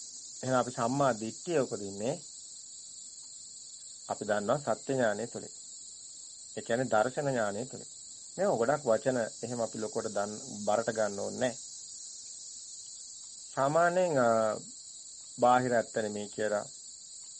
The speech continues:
අපි දන්නවා. මේ අපි දි-, දිගටම පැහැදිලි කරනවා මේ බුද්ධෝත්පාද නාලිකාව තුළ.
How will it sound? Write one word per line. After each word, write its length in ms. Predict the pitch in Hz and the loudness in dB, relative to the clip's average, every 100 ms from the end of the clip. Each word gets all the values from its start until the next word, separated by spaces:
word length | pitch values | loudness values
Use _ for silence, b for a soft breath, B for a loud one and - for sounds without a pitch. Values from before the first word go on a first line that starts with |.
| - - - - - - - | -16 -16 -16 -16 -16 -14 -10
අපි 180 | - 120 | -6 2
දන්නවා. 440 | 107 107 110 107 98 - - - | 2 2 2 2 0 -4 -14 -8
මේ 160 | 113 110 | 0 2
අපි 200 | 101 107 - | 2 -2 -8
දි-, 220 | 101 104 | -10 -8
දිගටම 380 | 104 104 113 107 | -6 -4 0 -2
පැහැදිලි 360 | 101 101 101 101 | -2 -6 -6 -6
කරනවා 320 | 107 104 113 | -4 0 0
මේ 180 | 110 104 | 0 -4
බුද්ධෝත්පාද 600 | - 101 104 101 107 101 | -6 -6 -4 -4 -2 -2
නාලිකාව 460 | 101 98 101 - 107 | -2 -4 -4 -2 -2
තුළ. 200 | 104 120 | -2 -4